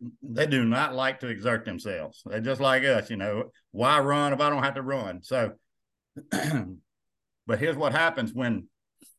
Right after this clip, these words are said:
when some other bucks come in there to try to steal her away from him. That's when the chase starts, okay? So you start seeing more chasing when you have this one-to-one ratio,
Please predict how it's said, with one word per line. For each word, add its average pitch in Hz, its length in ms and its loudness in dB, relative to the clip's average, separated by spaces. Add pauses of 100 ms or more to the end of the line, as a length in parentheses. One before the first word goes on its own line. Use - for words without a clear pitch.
(180)
when 120 380 -4
some 110 200 -8
other 165 260 2
bucks 139 300 2
come 131 200 -2
in 123 100 0
there 120 120 -2
to 98 80 -10
try 143 240 0
to 117 80 -4
steal 147 540 0
her 135 500 0 (120)
away 113 420 2
from 113 220 -4
him. 113 460 -4
That's 139 220 -4
when 160 160 -8
the 131 80 -2
chase 147 340 0
starts, - 580 -12 (680)
okay? 113 340 -2 (1000)
So 113 340 -2
you 143 220 -8
start - 340 -4
seeing 165 320 0
more 127 180 2
chasing 117 560 -4 (300)
when 110 160 0
you 113 80 2
have 127 200 2
this 113 200 -6
one-to-one 110 460 -4
ratio, 110 400 -2